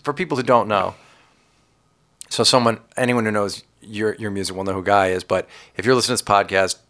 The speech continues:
and you're not really someone who knows this tradition of music, Guy Clark's one of the most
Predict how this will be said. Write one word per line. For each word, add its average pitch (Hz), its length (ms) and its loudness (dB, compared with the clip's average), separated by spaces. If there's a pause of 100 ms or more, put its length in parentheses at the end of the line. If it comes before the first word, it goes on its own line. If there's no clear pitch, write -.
(180)
and 98 300 -6
you're 101 160 -6
not 98 240 0
really 101 240 -2
someone 95 240 -6
who 92 60 -10
knows 92 280 -8
this 90 120 -8
tradition 90 320 -12
of 87 40 -10
music, 92 400 -6 (1120)
Guy 120 140 4
Clark's - 440 2 (180)
one 117 160 -4
of 117 60 -4
the 104 40 -8
most 101 280 -6